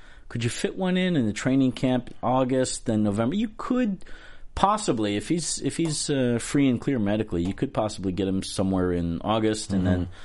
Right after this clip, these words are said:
Speaker 1: uh, and then back to, back to Mexico in November. That would make sense.
Speaker 2: Yeah.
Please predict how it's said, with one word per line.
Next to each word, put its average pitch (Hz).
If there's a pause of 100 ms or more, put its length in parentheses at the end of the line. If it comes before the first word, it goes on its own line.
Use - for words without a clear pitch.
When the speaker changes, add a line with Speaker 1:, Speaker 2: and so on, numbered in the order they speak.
(340)
Speaker 1:
uh, 85
and 92
then 90
back 92
to, 85
back 90
to 90
Mexico 82
in 87
November. 78
That 82
would 120
make 123
sense. -
Speaker 2:
Yeah. 113